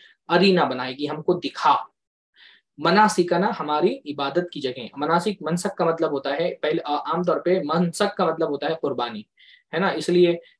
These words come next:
आ, कुर्बानी के लिए ये लफ्ज आम, आ, खास तौर पे बोला जाता है।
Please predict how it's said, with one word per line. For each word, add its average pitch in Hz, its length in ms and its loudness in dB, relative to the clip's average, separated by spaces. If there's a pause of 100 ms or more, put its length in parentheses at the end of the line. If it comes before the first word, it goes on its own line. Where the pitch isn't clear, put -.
आ, 139 400 0 (340)
कुर्बानी 151 600 0
के 170 120 0
लिए 175 200 4
ये 160 60 4
लफ्ज 170 260 0
आम, 147 240 -6 (260)
आ, 143 240 -12
खास 160 280 0
तौर 151 100 0
पे 131 120 -2
बोला 117 240 -4
जाता 110 280 -8
है। 110 60 -14